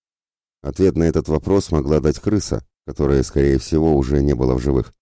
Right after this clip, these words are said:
Программисты затихли, пытаясь вспомнить всё, что знали о своём творении. "Искать помощи во внешнем мире смысла нет. При возможностях корпорации полиция нас просто пристрелит,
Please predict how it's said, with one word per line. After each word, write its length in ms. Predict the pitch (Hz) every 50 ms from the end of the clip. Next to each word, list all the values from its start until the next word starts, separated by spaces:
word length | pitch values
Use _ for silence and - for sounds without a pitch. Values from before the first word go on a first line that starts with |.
| _ _ _ _ _ _ _ _ _ _ _
Программисты 540 | - 69 64 62 69 82 - 64 - - 64
затихли, 600 | 58 62 60 - - 90 90 92 101 101 98 - _ _ _ _ _ _ _ -
пытаясь 420 | 82 78 - 98 98 98 92 82
вспомнить 500 | - - - - 87 85 85 85 80 73
всё, 200 | - - 90 87
что 180 | - - 82 71
знали 320 | 62 69 73 73 76 76
о 80 | 71 67
своём 340 | - - 62 64 64 60
творении. 560 | 60 - 65 64 64 62 57 57 55 53 50 - _ _ _ _ _ _ _ _ _ _ _ _ _ _ _ _ _ _ _ _ _ _ _ -
"Искать 400 | 71 71 - - 82 80 76 -
помощи 380 | - 87 87 87 82 - -
во 120 | 87 82 78
внешнем 420 | 80 82 80 73 - 80 73 73
мире 260 | 73 80 82 82 80
смысла 360 | 71 - - 71 71 - -
нет. 260 | 69 78 78 - - - _ _ _ _ _ _ _ _ _ _ _ _
При 80 | 73 76
возможностях 680 | 78 80 73 87 87 82 78 82 73 - 87 78 -
корпорации 640 | - 80 71 - 78 78 85 87 - - - 73 69
полиция 480 | - 71 71 80 80 - - 82 76
нас 140 | 73 76 65
просто 340 | - - 80 78 - - 76
пристрелит, 580 | - 78 71 - - 82 82 73 64 57 -